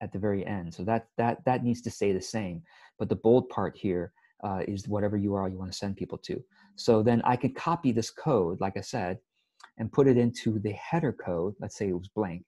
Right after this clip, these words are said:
I put it into the header code. And remember to also put the, um, the, the, the U R L in the "Please click here directly" section. So highlight this, okay, and then click on this. Whoops,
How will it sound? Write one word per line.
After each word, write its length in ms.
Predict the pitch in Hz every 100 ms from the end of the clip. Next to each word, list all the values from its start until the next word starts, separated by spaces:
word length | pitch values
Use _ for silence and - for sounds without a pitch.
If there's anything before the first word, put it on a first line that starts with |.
| _ - -
I 40 | 104
put 180 | 135
it 80 | 123
into 200 | 120 117
the 60 | 110
header 280 | - 131 107
code. 360 | - 85 98 - _ _ -
And 120 | 120
remember 400 | 123 143 160 156
to 80 | 135
also 460 | - 131 135 - 117
put 360 | - 127 - _
the, 280 | 113 107 104
um, 380 | 98 95 92 98 _ _ _ _ _ 147
the, 440 | 107 101 98 95 - -
the, 120 | 107
the 140 | 98
U 180 | 107 127
R 120 | 113
L 260 | 101 107 104
in 200 | 98 98
the 120 | 92 -
"Please 240 | - 117 -
click 220 | - 107
here 200 | - 101
directly" 640 | 92 92 104 - 90 87 -
section. 640 | - 92 - 87 90 143 - _ _ _
So 460 | - - 95 90 87
highlight 400 | - 101 98 95 -
this, 420 | 98 127 - - _ _ _ _ _ _
okay, 340 | 104 82 92 -
and 140 | 95
then 100 | 92
click 260 | - - 101 - -
on 160 | 92
this. 340 | 87 120 - - -
Whoops, 380 | 107 - -